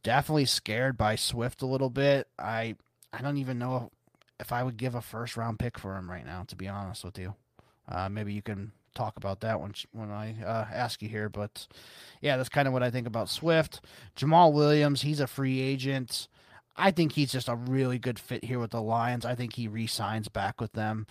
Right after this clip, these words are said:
this offseason and kinda just plays the same role. Justin Jackson, he really came in and he's played pretty good for them too. I could see them bringing, um,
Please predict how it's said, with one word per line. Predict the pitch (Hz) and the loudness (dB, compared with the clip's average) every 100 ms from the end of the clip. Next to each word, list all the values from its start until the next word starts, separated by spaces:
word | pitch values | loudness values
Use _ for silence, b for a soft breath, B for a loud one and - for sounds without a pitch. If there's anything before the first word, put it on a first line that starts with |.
| b b | b b
this | - 117 107 | -4 -2 0
offseason | 113 - 113 110 113 | -2 -2 -6 -4 -4
and | 107 107 | -6 -4
kinda | 110 110 | -2 -2
just | 104 110 - | -4 -6 -4
plays | 113 113 | -2 -2
the | 110 | -6
same | - 101 101 87 | -6 -6 -6 -4
role. | 90 92 92 104 B B 92 | -4 -2 -4 -8 B B -4
Justin | - 156 - 139 | 4 4 6 0
Jackson, | 123 127 139 - 147 139 139 | 2 0 0 0 0 0 -2
he | 131 160 165 | 0 0 2
really | 180 175 | 2 2
came | 147 156 160 | 2 2 4
in | 165 175 | 6 6
and | 147 | 4
he's | 165 - | 2 2
played | - 247 | 0 0
pretty | 220 190 185 | 2 0 2
good | 185 175 | 0 2
for | 180 | 2
them | 175 170 | 2 2
too. | 208 147 | 2 2
I | 131 | 2
could | 151 | -2
see | - 139 | -2 -4
them | 120 107 123 117 | -2 -4 -2 -2
bringing, | 120 120 117 | -2 -2 -4
um, | 113 117 113 | -2 -2 -2